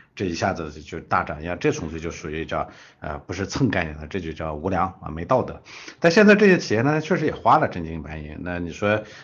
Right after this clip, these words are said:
它是个纯粹的炒概念，这个倒也，倒也完全说不上。但是从资本市场的历史来看呢，这样做的企业呢，结果一般都不太好。呃，蹭概念这个事情它不新鲜啊，在我，我们这个市场里头发生的挺多的。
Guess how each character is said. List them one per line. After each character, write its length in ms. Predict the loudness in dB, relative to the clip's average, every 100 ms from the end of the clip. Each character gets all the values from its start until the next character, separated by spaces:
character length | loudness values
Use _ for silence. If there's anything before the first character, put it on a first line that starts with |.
| -4
它 140 | -2
是 80 | 0
个 80 | 0
纯 280 | 0 0 4
粹 180 | 4
的 320 | 4 2 -2 -8
炒 160 | -8
概 160 | -2 -2
念， 180 | -2 -6
这 80 | -6
个 80 | -4
倒 140 | -2
也， 200 | -2 -4 -14 -18 -8
倒 120 | -4
也 80 | -4
完 160 | -4 -6
全 160 | -6 -6
说 160 | -4
不 100 | -4
上。 220 | -2 -4 -6 -20 -8 2
但 120 | 2
是 160 | 2
从 160 | 0 0
资 140 | 2
本 100 | 2
市 60 | 4
场 160 | 2 2
的 80 |
历 160 | 2 0
史 100 | -2
来 160 | -8 -6
看 220 | -4 -2
呢， 100 | -2
这 80 | 0
样 140 | 0
做 140 | 2 -2
的 80 |
企 260 | -2 -8 -6
业 200 | -2 -2
呢， 100 | -2
结 240 | -6 -4
果 160 | -2 -2
一 80 | -4
般 220 | -8 -10
都 160 | -8 -10
不 180 | -10 -6
太 160 | -6
好。 260 | -6 -12 -18 _ -20 -20 -20 -12 0
呃， 360 | 4 4 4
蹭 200 | 4 6
概 80 | 8
念 140 | 8
这 60 | 8
个 80 | 4
事 120 | 2
情 120 | 0
它 80 | 0
不 120 | 2
新 280 | 0 2 4
鲜 100 | 2
啊， 180 | -2 -6
在 100 | -4
我， 260 | -4 -6 -10 -10 -6 -4
我 100 | -2
们 120 | 0
这 60 |
个 60 | 0
市 120 | 0
场 180 | -2 -2
里 80 | -2
头 140 | -6
发 180 | 0 2
生 140 | 2
的 80 | 0
挺 180 | -2 -8
多 220 | -4 0
的。 140 | 0